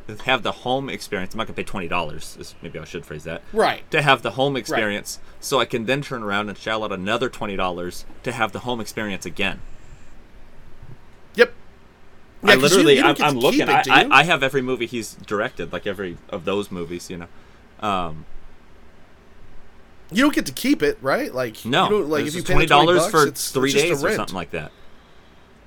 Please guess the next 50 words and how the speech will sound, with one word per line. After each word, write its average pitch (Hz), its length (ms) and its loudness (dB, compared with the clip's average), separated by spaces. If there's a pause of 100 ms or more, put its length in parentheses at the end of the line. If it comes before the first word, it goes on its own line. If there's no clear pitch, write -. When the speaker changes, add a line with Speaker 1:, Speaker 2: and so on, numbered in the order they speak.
(720)
Speaker 2:
That's - 200 -10
insane. 196 600 -6 (140)
Speaker 1:
Yeah. 117 280 0 (200)
Speaker 2:
That's - 220 -8
too 226 300 -6
much. - 460 -8 (500)
I 185 100 6
even, 247 240 2
I 208 80 6
even 226 140 4
saw, 190 180 2
like, 151 200 4
uh, 135 120 2
there 156 80 -2
was 151 140 -2
a 139 40 -6
famous, - 360 -6 (400)
there 170 60 -2
was 151 100 -2
a 143 60 -6
blue 131 340 -6
check - 280 0
mark 147 200 -2
famous 147 360 -4 (360)
actor, 127 260 0
I 127 60 0
forgot 123 240 -6
who 113 80 -8
it - 20 -12
was, 95 180 -10 (360)
but 156 160 2
on, 156 180 0
on, 123 380 -2
on 123 100 -8
Twitter 143 280 -2
it - 20 0
was 127 140 -6
just 131 200 -8
like, 120 220 -4
"I 127 60 -4
really 143 280 -2
wanna 139 160 -2
watch 131 260 0
your 131 80 -6
movie, 127 280 -4
Judd 123 180 -4
Apatow, 110 480 -6
but 110 160 -8
nineteen 123 320 -6
ninety-nine." 110 540 -6